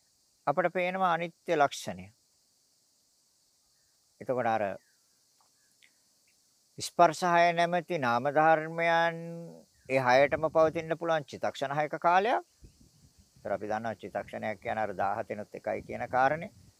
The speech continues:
දාහතක් කියන එකත් අපි දැන් හොඳට විසඳගෙන තියෙනවා. දාහතක් කියන්නේ තප්පරයක් ලක්ෂයකට බෙදුවත් ඊටත් වඩා කෙටි කාලයක් කියන එක අපි හොඳට පැහැදිලි කරගෙන තියෙනවා. ඒතර ඒිනුත් එකක් තමයි චිත්තක්ෂණයක් කියන්නේ. ඒතර චිත්තක්ෂණයක්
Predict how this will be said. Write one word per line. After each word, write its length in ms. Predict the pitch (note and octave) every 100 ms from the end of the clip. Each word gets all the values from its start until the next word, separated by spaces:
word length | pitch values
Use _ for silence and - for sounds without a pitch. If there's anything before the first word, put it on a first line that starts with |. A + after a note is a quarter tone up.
| _
දාහතක් 560 | F2+ F#2+ G#2+ G#2+ A2 -
කියන 220 | A#2 A2+
එකත් 260 | A2 G#2+
අපි 180 | G#2 A2+
දැන් 180 | G#2+ G#2+
හොඳට 280 | G#2+ G#2+ G#2
විසඳගෙන 540 | F#2 G2+ G#2 A2 A2+ A2
තියෙනවා. 380 | A#2 A#2+ B2+
දාහතක් 540 | G#2 G2 F#2+ G#2 A2 -
කියන්නේ 540 | - A2 A#2+ A#2+ B2 G#2+ _ _ _ _ _ _ A2
තප්පරයක් 540 | G#2+ - B2+ B2 B2
ලක්ෂයකට 720 | G#2+ F#2+ - - A#2 C3 A#2+
බෙදුවත් 440 | A2 A#2 B2 A#2 -
ඊටත් 180 | F#2+ G2+
වඩා 260 | - A2 G#2+
කෙටි 240 | G#2+ A#2
කාලයක් 520 | - G2+ A2+ B2 B2
කියන 200 | - B2+
එක 100 | B2+
අපි 200 | C3+ C3
හොඳට 320 | B2 A#2+ A#2+
පැහැදිලි 400 | - A#2 A2+ B2+ B2
කරගෙන 380 | C#3 D3 D3+
තියෙනවා. 320 | D#3+ E3+ F3+ - - _ -
ඒතර 220 | - G2+
ඒිනුත් 460 | G#2+ A2 A#2+ B2+ C3
එකක් 140 | A#2 C3 - -
තමයි 360 | B2+ C3 C3
චිත්තක්ෂණයක් 720 | - - F#2+ - A#2 B2 B2
කියන්නේ. 460 | A#2+ D#3 F3 G3+ - _ _ _ - -
ඒතර 260 | - G#2+ G2+
චිත්තක්ෂණයක් 720 | G#2 F#2+ A2 - A#2 A#2+ A2+